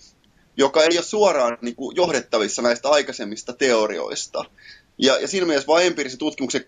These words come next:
keinoin, ö, on löydettävissä just niitä tapoja, että mi-, mikä toimii ja mikä ei toimi tuo virtuaalitilassa. Ja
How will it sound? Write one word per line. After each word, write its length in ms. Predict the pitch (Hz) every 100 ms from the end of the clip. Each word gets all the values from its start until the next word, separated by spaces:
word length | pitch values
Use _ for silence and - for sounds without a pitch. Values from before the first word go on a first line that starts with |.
| _
keinoin, 540 | 143 147 143 113 110 -
ö, 100 | -
on 200 | - 131
löydettävissä 680 | 160 170 127 - 104 92 117
just 160 | 110 -
niitä 220 | 120 - _ _ -
tapoja, 420 | 135 131 151 107
että 120 | -
mi-, 120 | 127 120
mikä 180 | 127
toimii 420 | 131 147 143 113 104
ja 60 |
mikä 220 | 113 127
ei 140 | 147 151
toimi 280 | 110 98 110
tuo 240 | 120 113
virtuaalitilassa. 720 | 139 139 123 110 - 107 -
Ja 80 | 131